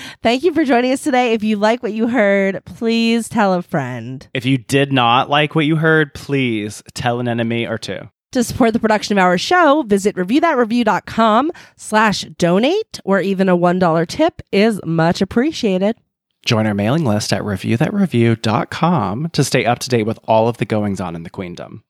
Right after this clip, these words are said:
Speaker 1: And hit up our voicemail box, one eight five zero review zero. But seriously, you guys, if you have, like, any tips for how to get a dog to stop barking, please, please, please call one eight five zero review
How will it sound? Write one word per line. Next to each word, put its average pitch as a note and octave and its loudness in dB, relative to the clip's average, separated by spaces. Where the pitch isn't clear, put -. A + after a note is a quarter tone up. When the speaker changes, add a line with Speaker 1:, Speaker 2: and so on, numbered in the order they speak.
Speaker 1:
And G3+ 0
hit G3+ 0
up G3+ 0
our C4+ 4
voicemail G4+ 2
box, E4+ 2
one B3 0
eight D#4 -6
five D4 0
zero C#4+ 2
review A#3+ 0
zero. G3+ 2
But F3 0
seriously, G#3 2
you B3 2
guys, A#3+ 2
if - -8
you F3 -4
have, E3+ 0
like, E3+ 0
any F#3 4
tips - -2
for G3+ 0
how G#3 2
to E3+ 2
get D#3+ -2
a D#3 -8
dog D#3 2
to F3+ -2
stop D#3 -2
barking, E3+ 0
please, D#3 0
please, D#3 -2
please D#3 -2
call C#3 0
one D3+ -2
eight C#3 -8
five D#3+ -4
zero G3+ 2
review G#3+ 0